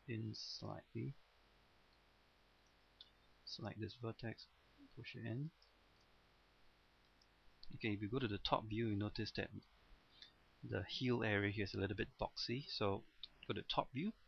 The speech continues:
press A a couple of times to deselect and select. So you won't accidentally select points at the bottom. So I'm just gonna select this corner and then just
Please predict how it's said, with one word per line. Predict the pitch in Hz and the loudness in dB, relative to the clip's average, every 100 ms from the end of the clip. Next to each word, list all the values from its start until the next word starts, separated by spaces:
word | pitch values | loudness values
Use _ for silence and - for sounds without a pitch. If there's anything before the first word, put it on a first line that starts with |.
| - - - - - | -20 -20 -20 -18 -8
press | 113 - | -6 -2
A | 117 | 0
a | 113 117 123 - - - | 0 0 -2 -10 -20 -6
couple | 117 117 | 2 4
of | 104 | 4
times | 113 107 104 | 4 2 2
to | 98 | -2
deselect | 110 - 107 101 | 0 0 0 0
and | 98 | -2
select. | 104 101 123 - - - - - - - - | -4 -4 -4 -8 -16 -18 -20 -20 -20 -20 -16
So | - 107 101 101 104 113 - | -6 0 2 2 0 -2 -2
you | 104 98 | 2 4
won't | 107 | 4
accidentally | 104 107 104 104 101 | 2 0 2 2 0
select | - 90 - | 0 -2 0
points | 101 98 | 0 0
at | |
the | 92 | -2
bottom. | 95 95 110 117 143 | -2 -2 -2 -4 -4
So | - 107 101 104 101 123 117 | -4 -2 -2 -4 -6 -8 -10
I'm | 117 | -10
just | - | -6
gonna | 104 101 | -4 -4
select | - 107 110 | -4 -6 -4
this | 110 - | -6 -4
corner | 107 101 113 139 | 0 0 0 -2
and | 107 | -4
then | 107 | -4
just | 107 104 | -6 -8